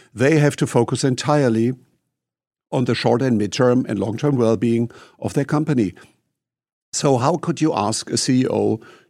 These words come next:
to just not take advantage of an incredibly attractive growth market like China?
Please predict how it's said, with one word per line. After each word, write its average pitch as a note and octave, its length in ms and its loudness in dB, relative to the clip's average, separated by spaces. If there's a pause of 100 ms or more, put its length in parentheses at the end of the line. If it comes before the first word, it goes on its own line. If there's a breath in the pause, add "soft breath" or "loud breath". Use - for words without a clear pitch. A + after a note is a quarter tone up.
to - 120 -2
just D3+ 320 0
not A#2+ 160 0
take E3+ 260 -2
advantage G2+ 600 -2 (240 loud breath)
of C3 100 -2
an D3+ 80 4
incredibly D#3 800 0
attractive B2+ 560 -2
growth A2 320 0
market A2 380 -2
like C3 160 -2
China? B2+ 400 -4